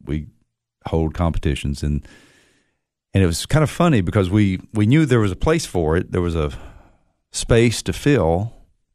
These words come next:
Teams came out of the woodwork, started competing. But we spent a good year, Sam, trying to figure out what that, what that game looked like. How do you make this game fair? How do, what rules do you need?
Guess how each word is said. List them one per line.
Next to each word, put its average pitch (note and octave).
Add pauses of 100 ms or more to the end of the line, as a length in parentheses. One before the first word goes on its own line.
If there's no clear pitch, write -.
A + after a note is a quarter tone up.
(140)
Teams A#2
came G#2+
out G#2
of G2
the F#2+
woodwork, F#2+
started F#2
competing. E2+ (360)
But G2+
we A#2+
spent C#3
a G#2
good B2
year, B2+
Sam, D#2+ (140)
trying A2
to -
figure G2
out F2
what G2+
that, G2 (260)
what G2
that G2+ (380)
game G#2+
looked A#2+
like. - (760)
How A#2
do C3
you C#3+
make A2+
this G#2
game F2+ (260)
fair? - (160)
How F#2+
do, G#2+
what G#2
rules G2
do G#2
you A2
need? E2+